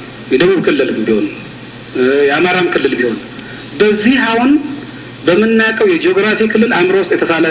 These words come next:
ካለ ነበረ ካለ እሱ በእውነት ምጡቅ ነበር ማለት ነው። ቀድሞ ያውቋል ማለት ነው እንጂ አሁን ኦሮሚያን በዚህ ቅርጿ የሚያውቅ ኦሮሞ አልነበረም። በዚህ ቅርጿ እኔ አሁን የኦሮሚያን ካርታ አውቀዋለሁ።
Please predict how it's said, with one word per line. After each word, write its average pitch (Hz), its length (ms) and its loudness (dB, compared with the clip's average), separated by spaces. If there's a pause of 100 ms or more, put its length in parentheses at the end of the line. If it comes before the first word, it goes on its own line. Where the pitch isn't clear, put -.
ካለ 185 240 0 (640)
ነበረ 175 300 2
ካለ 185 200 0 (120)
እሱ - 180 -4 (680)
በእውነት 139 400 2
ምጡቅ - 240 -2
ነበር 107 280 -4
ማለት 110 260 -6
ነው። - 120 -14 (260)
ቀድሞ 131 260 0
ያውቋል 120 320 0
ማለት 113 220 -4
ነው 147 100 4
እንጂ 156 120 0 (420)
አሁን 160 220 2
ኦሮሚያን 175 400 2
በዚህ 165 300 2
ቅርጿ 214 200 0 (420)
የሚያውቅ 156 360 2
ኦሮሞ 143 220 2
አልነበረም። - 440 -2
በዚህ 143 200 -2
ቅርጿ 110 220 -6
እኔ 120 120 0
አሁን 156 240 2
የኦሮሚያን 139 420 2
ካርታ 131 220 -2
አውቀዋለሁ። 110 320 -2